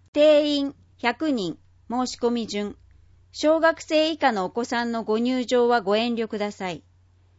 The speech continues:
費用、無料。内容、過活動膀胱、診断と治療。申し込み、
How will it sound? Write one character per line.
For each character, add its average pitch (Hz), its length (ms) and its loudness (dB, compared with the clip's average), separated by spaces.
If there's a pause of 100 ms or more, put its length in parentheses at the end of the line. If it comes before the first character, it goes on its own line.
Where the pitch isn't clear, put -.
(160)
費 339 180 -4
用、 202 340 4 (100)
無 190 200 -6
料。 196 380 -2 (600)
内 269 380 0
容、 254 320 0 (460)
過 233 100 -12
活 311 320 -2
動 320 200 4
膀 302 300 4
胱、 185 460 -2
診 294 320 0
断 277 260 0
と 269 180 -2
治 220 160 -8
療。 214 420 0 (840)
申 277 220 0
し - 120 -6
込 269 180 2
み、 254 280 -4